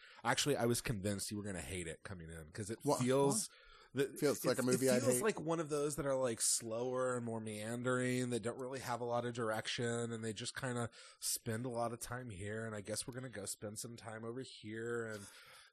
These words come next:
Speaker 1: Peter
Speaker 2: <gasps>
Speaker 1: Weller's gonna, like, smoke, or is gonna inhale coke off of this lady's vagina, and, like,
Speaker 2: This
Speaker 1: like, just, just, it just bounces back and forth, and it feels like the kind of movie you would be going, "Oh my God, come on, let's just move on."
Speaker 2: There's a lot of, like, people who you're like,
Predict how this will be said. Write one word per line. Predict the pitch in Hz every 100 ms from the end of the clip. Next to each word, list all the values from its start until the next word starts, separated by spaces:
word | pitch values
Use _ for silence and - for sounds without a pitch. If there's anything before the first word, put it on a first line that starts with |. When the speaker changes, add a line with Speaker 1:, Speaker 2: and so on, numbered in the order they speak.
| -
Speaker 1:
Peter | - 147 147
Speaker 2:
<gasps> |
Speaker 1:
Weller's | 127 120 139 143 151
gonna, | 156 143
like, | 135 131 -
smoke, | - - 117 120 131 131 _
or | 135 120
is | 113
gonna | 123 120 123
inhale | 123 - 123 123 117
coke | - 113 -
off | 113 107
of | 120 104
this | 113 98
lady's | 104 110 113 113
vagina, | 107 95 104 107 110 107 110 107
and, | 104 98 - - -
like, | 135 139
Speaker 2:
This | 185 180
Speaker 1:
like, | 156
just, | 208 -
just, | 220 - 208
it | 196
just | 240 -
bounces | 170 170 185 185
back | 175 151 151
and | 139
forth, | 160 165
and | 139 143
it | 139
feels | - 135 131
like | 143
the | -
kind | 120 127 117
of |
movie | 117 107 107
you | 98
would | 107
be | 107
going, | 104 107 104 101 - - - - - _ -
"Oh | 92
my | 85 80
God, | 76 76 82
come | - 76
on, | 71 71 67
let's | 67 -
just | - -
move | 76 -
on." | - -
Speaker 2:
There's | 208 233
a | 214
lot | 208 208
of, | 202
like, | 190 165
people | - 165 156
who | 156 143
you're | 135 120
like, | 110